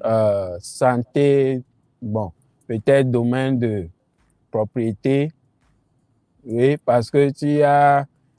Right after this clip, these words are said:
tu n'as pas le temps pour te doucher, autre là, pas régulièrement comme si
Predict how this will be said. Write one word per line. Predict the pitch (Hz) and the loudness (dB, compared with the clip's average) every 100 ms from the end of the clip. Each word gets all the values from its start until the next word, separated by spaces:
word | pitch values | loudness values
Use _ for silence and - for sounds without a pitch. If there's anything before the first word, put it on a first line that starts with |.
| _ | _
tu | 135 | -4
n'as | 135 127 | -2 0
pas | 143 139 | 2 4
le | 127 | 2
temps | 107 151 156 165 _ _ _ _ | 0 2 2 0 _ _ _ _
pour | 131 131 131 | -8 -6 -4
te | 147 135 | -2 -2
doucher, | 120 113 107 - 131 131 | -2 -6 -6 0 4 4
autre | 131 131 127 | 4 0 0
là, | 120 117 123 - _ | 0 2 0 -4 _
pas | 131 131 131 _ _ - | 2 2 -2 _ _ -8
régulièrement | 107 120 117 120 123 120 120 117 131 | 0 0 2 0 2 0 0 -4 -6
comme | 135 139 139 | -4 -2 -4
si | 127 139 | -4 -2